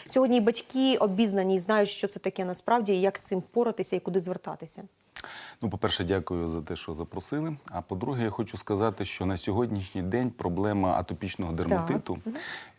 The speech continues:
Speaker 2: е, вона стосується практично кожної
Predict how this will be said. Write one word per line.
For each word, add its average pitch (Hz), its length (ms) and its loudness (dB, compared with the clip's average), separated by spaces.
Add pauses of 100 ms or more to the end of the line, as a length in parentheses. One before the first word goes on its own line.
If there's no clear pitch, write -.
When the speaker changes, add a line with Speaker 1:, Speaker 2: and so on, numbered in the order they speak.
(100)
Speaker 2:
е, 92 300 0
вона 113 360 2
стосується 110 640 0
практично 107 680 0 (200)
кожної 80 760 4